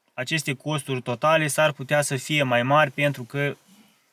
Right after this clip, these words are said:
la urma urmei, s-au scumpit toate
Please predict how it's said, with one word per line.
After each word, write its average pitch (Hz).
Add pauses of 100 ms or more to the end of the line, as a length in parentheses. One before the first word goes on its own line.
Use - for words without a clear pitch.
(680)
la 123
urma 139
urmei, 139
s-au 143
scumpit 135
toate 170